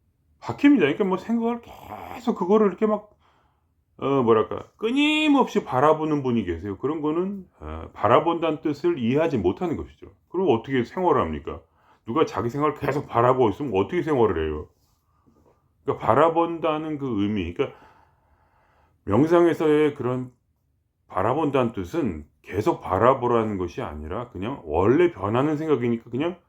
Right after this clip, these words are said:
보고만 있어도 그만이다 이거예요. 그러니까 어차피 네가 힘쓰지 않아도 어차피 바뀔 생각이니까 어차피 나중에 몇 시간 있다가 사라질 생각인데 뭐하러 그래 지금 그렇게 거기다가 목-,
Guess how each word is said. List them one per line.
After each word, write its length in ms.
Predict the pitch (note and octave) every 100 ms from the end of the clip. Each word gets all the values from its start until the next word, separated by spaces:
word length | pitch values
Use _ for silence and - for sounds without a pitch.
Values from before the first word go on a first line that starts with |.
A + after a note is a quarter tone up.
| _ _ _ _ _
보고만 440 | G#2 E3+ A#3 A#3
있어도 480 | F#3 - E3 A#3+ D4 _
그만이다 680 | A#2+ D#3 G3 C3 D#3+ G#3+
이거예요. 280 | F#3+ G#2+ A#2
그러니까 260 | E2 - -
어차피 480 | A2+ D3+ C#3+ F#3 C#3
네가 200 | A2+ C#3
힘쓰지 500 | - G#3 F#3 F#3 F3+
않아도 360 | B2 A2 A#2
어차피 260 | A2+ - -
바뀔 360 | - - E3+ E3+
생각이니까 880 | E3+ C#3+ A2+ G2 F#2 E3+ C3+ E2 - _ _ _ _
어차피 400 | - B2 G#3 G#3
나중에 600 | D3+ G2+ A2 B2 F3 B3+ - _ _ _ _
몇 140 | G2+ A#2
시간 400 | - G3 F#3 E3
있다가 340 | B2+ C#3 D#3+
사라질 480 | E3 - G#3+ G3+ F#3
생각인데 640 | - F3 D3 C3 B2+ C#3+
뭐하러 540 | C#3+ F2+ F#2+ C3+ D3 C#3
그래 220 | A#2 A#2
지금 400 | - F#2+ G#2 A2+
그렇게 340 | - F2+ -
거기다가 580 | F#2+ D#2+ D#2 D#2+ E2 A2+ - - _
목-, 380 | E2 G2 -